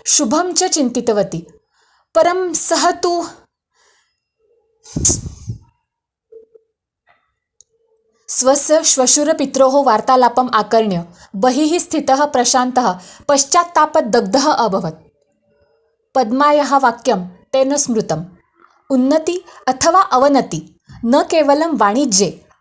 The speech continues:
अपि तु जीवने अपि विद्यते. तत्र मनसः सन्तुलनं कुर्मः चेत् सर्वं शुभमेव भवति,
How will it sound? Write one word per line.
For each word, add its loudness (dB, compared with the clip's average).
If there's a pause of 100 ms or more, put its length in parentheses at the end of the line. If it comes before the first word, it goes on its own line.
अपि -2
तु -4
जीवने 0
अपि -4
विद्यते. -2 (760)
तत्र 2
मनसः 2
सन्तुलनं 0
कुर्मः -2 (280)
चेत् -4
सर्वं 2
शुभमेव 0
भवति, -6